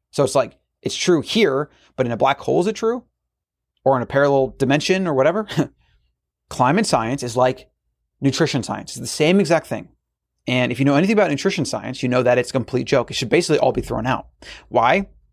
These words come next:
Because there is no ability to prove false ability. You can't lock humans in a cage and force feed them for, like, six months on end,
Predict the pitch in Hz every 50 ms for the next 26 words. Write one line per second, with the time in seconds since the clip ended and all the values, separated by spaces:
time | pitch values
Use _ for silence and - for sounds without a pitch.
0 | _ - - - - 131 - - 143 139 135 139 - _ _ _ _ _ _ _
1 | _ _ _ _ _ _ _ - 131 135 131 135 135 107 - 135 123 120 127 135
2 | 160 - 127 110 131 127 131 135 131 131 - - - 123 117 - - 120 120 -
3 | - - - _ _ _ _ - 123 95 123 127 123 120 101 101 - - - _
4 | - 107 - - 156 156 139 165 165 165 - 147 143 147 135 147 156 180 - -
5 | 110 110 113 113 - - - _ _ _ - - - _ _ _ 123 120 120 117
6 | - _ - - - - 170 175 - - - 170 143 113 127 110 113 143 - _
7 | - - _ - - 131 127 131 117 123 120 120 - _ - - - 165 - -
8 | - 165 175 170 - 175 165 147 131 120 120 131 135